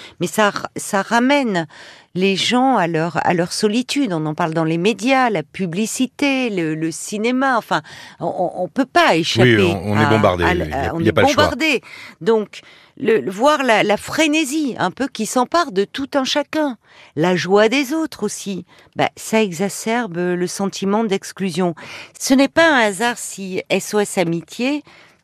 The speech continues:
Speaker 1: cette association qui propose donc, euh, de, une écoute, euh, euh, un accompagnement à des personnes en difficulté,
Speaker 2: Qui fait
Speaker 1: euh,
Speaker 2: énormément de boulot.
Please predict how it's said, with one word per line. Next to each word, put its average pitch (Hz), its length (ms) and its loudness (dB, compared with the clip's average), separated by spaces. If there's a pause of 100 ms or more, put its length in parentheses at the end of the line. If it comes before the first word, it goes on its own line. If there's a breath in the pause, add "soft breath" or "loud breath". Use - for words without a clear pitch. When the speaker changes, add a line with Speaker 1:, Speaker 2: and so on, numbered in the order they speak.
(600 soft breath)
Speaker 1:
cette - 260 -4
association 160 720 -2
qui - 160 -10
propose 170 420 -4
donc, 151 280 -4
euh, 156 160 -2
de, 135 140 -4
une 139 360 -2
écoute, 190 560 -4
euh, 143 180 0 (800 loud breath)
euh, 151 400 0 (720)
un 147 120 4
accompagnement 196 800 4
à 175 120 2
des 151 200 -2 (120)
personnes 190 420 0
en 160 80 2
difficulté, 175 1040 0
Speaker 2:
Qui 104 60 0
fait 98 140 2
Speaker 1:
euh, 104 40 4
Speaker 2:
énormément 110 380 2
de 92 60 -4
boulot. 85 300 -2